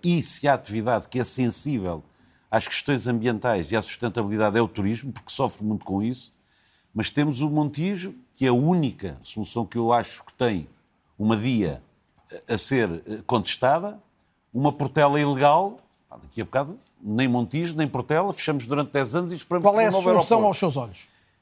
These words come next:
Speaker 1: Ouça, nós não, nós confiamos muito na Comissão Técnica Independente. E, portanto, não somos especialistas, não podemos dizer que é A ou B. O que nós dizemos é o seguinte, são duas questões muito simples. Primeiro, decidam,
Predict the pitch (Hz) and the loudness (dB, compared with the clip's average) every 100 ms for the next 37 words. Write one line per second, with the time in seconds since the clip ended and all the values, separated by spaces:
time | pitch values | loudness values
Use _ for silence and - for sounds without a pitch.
0 | _ 185 202 156 - - _ 175 202 190 | _ -4 0 2 0 -10 _ 0 2 2
1 | - 170 190 185 _ - 190 - - 160 | -2 -4 -4 -4 _ -4 -2 -2 0 -2
2 | 123 - 151 104 120 135 117 120 113 107 | -2 -2 -2 -2 -2 -2 -2 -4 -4 -4
3 | 95 110 76 85 98 80 82 64 - _ | -4 -4 -6 -10 -8 -8 -10 -10 -14 _
4 | _ _ _ _ - 117 139 175 170 196 | _ _ _ _ -10 -4 0 2 2 -2
5 | 175 - - 151 135 147 151 127 147 120 | -2 -4 -2 -2 -2 -4 -6 -4 -4 -2
6 | 135 110 123 113 110 98 - 139 165 - | -4 -2 -4 -4 -4 -4 0 2 2 2
7 | 143 117 87 62 - _ _ _ 110 - | -2 0 0 -2 -10 _ _ _ -10 -4
8 | 156 214 165 92 117 190 143 147 107 - | 0 2 0 -2 0 0 0 0 0 -4
9 | 85 76 151 165 226 - - 190 135 131 | -8 -4 -2 0 0 -2 -4 -4 -4 -6
10 | - 85 65 - _ _ _ - 175 147 | -6 -8 -12 -14 _ _ _ -2 0 2
11 | - - - - - 233 165 110 | -2 -8 -2 2 4 4 4 2